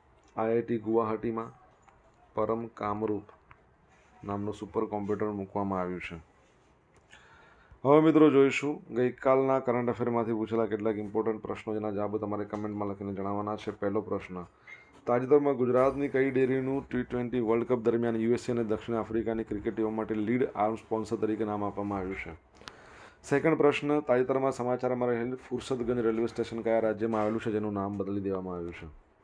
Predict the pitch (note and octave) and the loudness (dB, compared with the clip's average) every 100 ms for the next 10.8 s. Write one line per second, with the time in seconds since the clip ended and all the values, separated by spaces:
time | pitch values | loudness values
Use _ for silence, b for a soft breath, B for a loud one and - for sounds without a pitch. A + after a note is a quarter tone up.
0 | _ - _ B B B B - G#2+ A#2+ | _ -20 _ B B B B -10 0 4
1 | C3 C3 B2+ A2 G2+ A2 G#2+ F#2 - G2 | 6 6 6 4 0 -2 -2 -4 -4 -6
2 | F2 F2+ A2+ - - F2+ F2 D#2+ D#2 E2 | -6 -6 -10 -12 -12 -8 -6 -8 -12 -18
3 | - b b b _ _ - - A#2+ A#2 | -20 b b b _ _ -20 -6 -2 0
4 | A2 A#2 A2 A2+ A2+ G#2 G#2+ G#2+ G2+ G#2+ | 4 4 2 2 0 0 -2 -2 -2 -6
5 | G#2 G#2 G2+ G#2 G2+ A2+ G#2 G#2 G#2 G2 | -4 -4 -4 -6 -6 -6 -4 -4 -4 -4
6 | G#2 G#2+ G#2+ A2 A2+ - B B B B | -4 -4 -4 -4 -6 -10 B B B B
7 | _ - C#3 C#3+ D#3 D3+ C#3 C#3+ C#3 C3 | _ 0 2 4 4 4 4 6 6 6
8 | C3+ B2 B2 B2 B2 A2+ A2+ A#2+ A#2 A2+ | 4 2 2 2 -2 -2 0 0 2 2
9 | A2+ A2 A2 A2+ A2+ G#2 G#2+ G#2 G#2+ G#2 | 2 0 0 0 0 0 -4 -4 -4 -4
10 | F#2+ F#2 F2+ F#2 F2+ E2+ - | -2 -4 -4 -6 -6 -10 -14